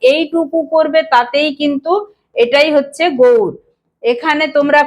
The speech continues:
কঠিন শিলা, এখানটা তো কম, আহ, মানে ক্ষয়প্রাপ্ত হয়েছে কম, আর যেখানটা নরম শিলা, এই মানে দশ সেকেন্ড,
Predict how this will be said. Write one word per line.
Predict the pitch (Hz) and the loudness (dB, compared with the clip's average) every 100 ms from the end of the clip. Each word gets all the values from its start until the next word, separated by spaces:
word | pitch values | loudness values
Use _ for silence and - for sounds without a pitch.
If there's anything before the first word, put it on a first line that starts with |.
| 285 | 2
কঠিন | 262 269 302 | 0 2 -2
শিলা, | 285 294 | 0 0
এখানটা | 262 302 294 285 | 0 0 -4 -4
তো | |
কম, | 294 311 339 - _ 240 | -2 0 -2 -6 _ 0
আহ, | 247 233 226 | 4 4 2
মানে | 254 254 | 0 0
ক্ষয়প্রাপ্ত | 269 277 330 330 349 | 0 0 0 0 0
হয়েছে | 359 359 359 | 0 0 0
কম, | 277 - _ _ _ _ | -2 -2 _ _ _ _
আর | - 226 220 | -2 0 0
যেখানটা | 247 320 311 294 302 | -2 0 0 0 2
নরম | 247 240 277 349 359 | 4 4 4 4 2
শিলা, | 349 320 277 320 - _ _ _ _ _ _ _ _ | 0 -2 0 0 -2 _ _ _ _ _ _ _ _
এই | 254 214 - _ _ _ _ _ _ | 0 0 -6 _ _ _ _ _ _
মানে | 226 277 320 359 285 226 214 196 | 0 2 4 2 0 -8 -8 0
দশ | 220 311 320 | 2 2 -2
সেকেন্ড, | 370 370 359 | -6 -2 -2